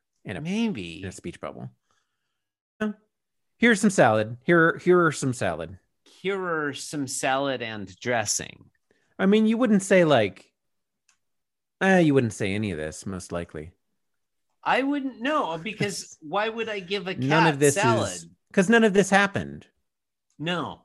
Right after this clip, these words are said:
Speaker 2: I don't
Speaker 1: It's
Speaker 2: even
Speaker 1: that,
Speaker 2: have a
Speaker 1: you know.
Speaker 2: cat named Garfield. I
Speaker 1: <laughs>
Speaker 2: wouldn't say any
Speaker 1: You
Speaker 2: of this.
Speaker 1: don't. You don't. It'd be really weird if you said it.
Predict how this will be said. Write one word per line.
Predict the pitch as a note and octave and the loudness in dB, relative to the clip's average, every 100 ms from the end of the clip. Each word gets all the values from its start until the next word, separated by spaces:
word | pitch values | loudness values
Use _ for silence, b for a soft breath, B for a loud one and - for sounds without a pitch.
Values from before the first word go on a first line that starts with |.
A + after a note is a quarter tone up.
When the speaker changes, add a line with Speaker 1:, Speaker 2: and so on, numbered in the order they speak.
| - | -2
Speaker 2:
I | E3+ | 0
don't | A#3+ | 0
Speaker 1:
It's | B3 | 0
Speaker 2:
even | A#3 C#3+ | 2 2
Speaker 1:
that, | F3+ | 2
Speaker 2:
have | G3 G3+ | 0 0
a | |
Speaker 1:
you | C#3 | 0
know. | F3+ | 2
Speaker 2:
cat | F3+ D#3+ | 0 -2
named | D3+ E3 A#3+ G#3+ A2+ | -2 0 0 -4 -4
Garfield. | A#2 F#2+ - G2 D2 G#2+ | -4 -4 -8 -12 -10 -6
I | C3+ | -2
Speaker 1:
<laughs> | C3 | 0
Speaker 2:
wouldn't | D3 F#3+ G#3+ | 2 4 2
say | D#3+ D#3+ | 2 -2
any | G#3+ | -2
Speaker 1:
You | F#3 D#3 | -2 -2
Speaker 2:
of | C#3+ | -2
this. | C#3+ D#3 | 0 2
Speaker 1:
don't. | C3+ C#3 - - | 0 -4 -8 -8
You | D#3+ | -8
don't. | - C#3 C#3+ | -8 -8 -6
It'd | C#3+ | -2
be | D3+ | 0
really | C3+ D3 C3+ | 0 -2 -2
weird | C3 C#3 B2 | -2 -2 -4
if | - | -6
you | C3+ C#3+ | -6 -6
said | - G2+ | -6 -6
it. | - - | -6 -8